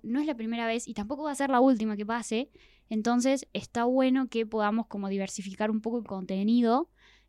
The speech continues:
y, eh, si algún día vuelve a pasar esto, que les prometo que va a volver a pasar esto, eh,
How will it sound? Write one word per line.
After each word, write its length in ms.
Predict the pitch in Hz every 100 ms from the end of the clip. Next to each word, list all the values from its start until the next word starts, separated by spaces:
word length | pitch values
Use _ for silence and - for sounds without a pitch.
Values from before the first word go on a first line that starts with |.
| _
y, 340 | 226 233 277 -
eh, 380 | 190 180 170 151 135 - - _ - _ _ _ _ _
si 140 | -
algún 240 | 202 226 247
día 100 | 247
vuelve 180 | 247 240
a 60 |
pasar 280 | 220 214 233
esto, 300 | 247 - 240
que 340 | 233 202 185 - _
les 120 | 190 -
prometo 440 | 185 190 247 202
que 80 | 185
va 60 |
a 60 | 185
volver 200 | 185 190
a 60 | 185
pasar 260 | 190 208
esto, 460 | 214 - 196 202 294 _ _ _ _ _ -
eh, 560 | 214 196 180 - -